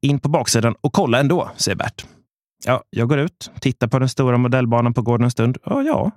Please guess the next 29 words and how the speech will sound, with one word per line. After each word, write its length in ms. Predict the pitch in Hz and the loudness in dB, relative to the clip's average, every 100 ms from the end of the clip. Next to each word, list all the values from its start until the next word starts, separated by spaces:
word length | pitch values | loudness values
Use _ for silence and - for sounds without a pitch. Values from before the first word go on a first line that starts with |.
| _ _ | _ _
den 160 | 196 254 | -6 0
är 140 | 120 | 0
rätt 160 | 160 - | 0 -2
fin. 280 | - 101 185 _ _ _ _ _ _ _ - - - - _ | -4 -4 -6 _ _ _ _ _ _ _ -18 -16 -18 -20 _
Sen 240 | - 170 160 | 0 0 2
kör 180 | 147 117 | 0 0
vi 100 | 107 | 0
till 100 | 104 | 0
Berts 260 | 101 - | -2 -2
barndomshem, 480 | 120 92 92 - - - _ - | -2 0 0 -2 -4 -10 _ -2
Elverkets 600 | 135 120 95 110 117 107 | 0 2 2 0 0 -2
gamla 200 | 113 107 | 0 0
tjänstebostad 680 | 110 107 - 95 - 110 98 | 2 0 -2 -6 0 0 0
ut 120 | 85 | 0
med 100 | 98 | 0
ån 120 | 90 | 0
Tidan. 460 | - 123 95 110 92 - _ _ _ - - - | 0 -2 0 -2 -4 -12 _ _ _ -20 -20 -4
Eller 240 | 110 104 107 | 0 2 2
ja, 280 | 104 98 101 _ _ - | 2 2 -2 _ _ -6
huset 360 | 135 147 - 117 | -2 -2 -2 0
är 80 | 101 | 0
rivet. 580 | 113 76 120 - - - - - - _ | 0 -2 -4 -4 -18 -20 -20 -20 -20 _
Det 80 | 117 | -2
står 140 | - | 0
ett 80 | 110 | 0
halvnytt 760 | - 139 95 131 - - - - | 0 0 2 0 -2 -8 -10 -8
istället, 720 | - - - - - - - - | -4 -4 -4 -10 -14 -14 -16 -18
i 280 | - 107 101 | -4 -2 0
mexitegel. 560 | 117 - 104 131 - | -2 -2 -2 -4 -4